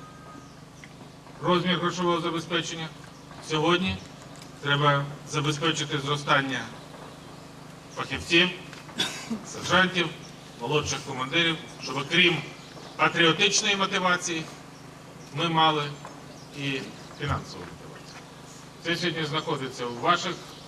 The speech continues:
можливостях, можливостях уряду. Просив би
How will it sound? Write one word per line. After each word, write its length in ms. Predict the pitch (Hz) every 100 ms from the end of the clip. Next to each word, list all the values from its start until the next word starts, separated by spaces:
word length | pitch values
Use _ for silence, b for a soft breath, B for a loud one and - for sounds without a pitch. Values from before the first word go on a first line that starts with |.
| 156
можливостях, 600 | 160 165 156 147 147 135 - - - -
можливостях 560 | 117 143 143 131 - 117 -
уряду. 380 | 170 165 156 147 143 - - - - -
Просив 400 | - - 160 151
би 140 | 139